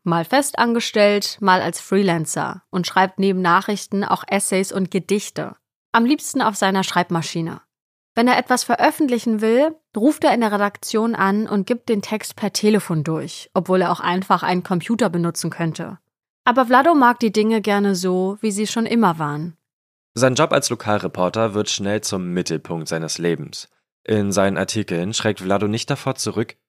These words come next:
Speaker 2: kontroverse und gleichzeitig auch konservative Positionen zu vertreten, die Polizei zu kritisieren oder sich über die zerstörerische Kraft kapitalistischer Systeme auszulassen. Was die Qualität seiner Texte angeht,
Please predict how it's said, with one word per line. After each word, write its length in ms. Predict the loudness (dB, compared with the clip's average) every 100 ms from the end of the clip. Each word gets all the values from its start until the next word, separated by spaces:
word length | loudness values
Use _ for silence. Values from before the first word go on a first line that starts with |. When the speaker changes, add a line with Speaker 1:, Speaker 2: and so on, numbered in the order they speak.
| _ -8
Speaker 2:
kontroverse 800 | -6 -4 -4 -2 -2 -2 -2 -2
und 160 | -2
gleichzeitig 600 | -4 -4 -4 -4 -6 -2
auch 200 | -2 -2
konservative 720 | -2 -4 0 0 -2 -4 -4 -4
Positionen 600 | -4 -4 -4 -2 -2 -2
zu 160 | -4
vertreten, 500 | -4 -4 -2 -2 -2 -8 -12 -20 _ _ -4
die 160 | -4
Polizei 480 | 0 0 -2 -2 -2
zu 160 | -2 -4
kritisieren 720 | -2 -4 -2 -2 -2 -2 -4
oder 320 | -2 2 2
sich 240 | 0 -4 -2
über 180 | 0
die 160 | 0 0
zerstörerische 960 | -2 -4 -4 -4 -4 -2 -4 -4 -4 -6
Kraft 440 | -4 -4 -4 -10
kapitalistischer 840 | -8 -6 -6 -6 -6 -6 -6 -6
Systeme 560 | -6 -6 -6 -4 -2 0
auszulassen. 800 | 0 -2 -6 -6 -6 -6 -10 -16 _ _ _ _ _
Was 220 | -2 0
die 80 | -2
Qualität 480 | -2 0 0 0 -2
seiner 240 | -2 -4
Texte 340 | -4 -4 -2
angeht, 300 | -2 2 0